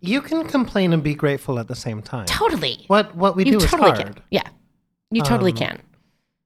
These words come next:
Speaker 2: Because also I know what it's like to not have a job <laughs>
Speaker 1: Mm-hmm.
Speaker 2: for months and, and wonder if you're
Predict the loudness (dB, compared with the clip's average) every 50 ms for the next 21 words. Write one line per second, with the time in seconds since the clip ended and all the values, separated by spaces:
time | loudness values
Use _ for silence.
0 | _ _ _ _ _ _ _ -4 -2 0 0 0 0 -2 -2 -2 -2 -2 -2 -2
1 | -2 0 0 0 0 0 0 0 0 -2 -4 -6 -10 -14 _ _ -20 _ _ _
2 | _ _ _ -6 -6 -6 -6 -6 -6 -6 -6 -6 -4 -4 -4 -2 -2 -2 -2 -2
3 | -4 -6 -8 -12 -18 _ _ _ _ _ _ _ _ _ _ _ _ _ _ _
4 | _ -10 -8 -8 -8 -10 -10 -10 -8 -8 -6 -6 -8 -4 -4 -4 -4 -4 -8 _
5 | -4 -2 -2 -2 -2 0 0 2 2 2 0 0 -4 -6 -8 -10 -8 -8 -8 -8
6 | -10 -12 _ _ -6 -4 -4 -4 -4 -4 -4 -6 -10 -14 _ _ _ _ _ _
7 | _ -8 -6 -6 -6 -6 -8 -10 -12 -14 -14 -14 -12 -12 -8 -6 -6 -4 -4 -4
8 | -6 -6 -8 -10 -8 -10 -10